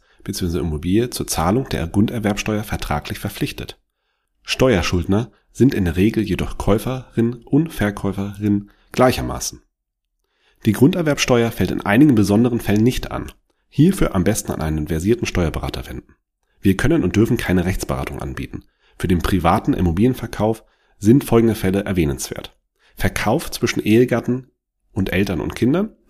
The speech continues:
die Eigentumsübertragung als Folge von Scheidungsauseinandersetzungen sowie die Schenkung und im Erbfall. Eine letzte Besonderheit zur Grunderwerbsteuer: Sie kann nachträglich gesenkt werden.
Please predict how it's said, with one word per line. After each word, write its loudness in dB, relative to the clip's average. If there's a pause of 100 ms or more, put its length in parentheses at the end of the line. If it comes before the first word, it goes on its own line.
(580)
die -6
Eigentumsübertragung -2
als -4
Folge 0
von -2
Scheidungsauseinandersetzungen 0 (200)
sowie 2
die -4
Schenkung 0
und -6
im -4
Erbfall. -8 (1500)
Eine 2
letzte 0
Besonderheit 4
zur 0
Grunderwerbsteuer: -2 (360)
Sie 0
kann 0
nachträglich -4
gesenkt -2
werden. -12